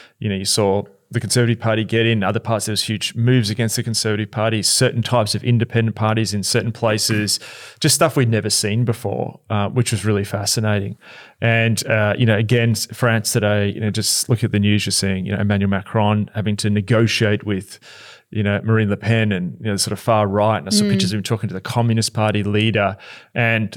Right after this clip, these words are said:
Speaker 1: the role that I think, you know, more unconventional parties, independent parties, more extreme parties are gonna play is gonna be really interesting going forward. But again, what it shows you is we're going from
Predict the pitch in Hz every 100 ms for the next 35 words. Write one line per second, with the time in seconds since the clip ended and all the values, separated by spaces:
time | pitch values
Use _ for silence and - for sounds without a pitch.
0 | - - 131 120 123 123 131 120 104 101
1 | 113 - 113 101 107 113 113 113 110 -
2 | _ _ _ _ _ - 123 131 117 113
3 | - 110 - 101 98 98 95 - 120 107
4 | 107 104 101 98 98 95 95 90 110 104
5 | - - 107 101 104 98 101 92 92 90
6 | - 98 92 - 98 104 110 104 - 104
7 | 101 - 92 95 90 95 110 101 98 117
8 | 107 143 139 139 - 117 123 127 98 92
9 | 90 - - - - 120 123 117 113 113
10 | 101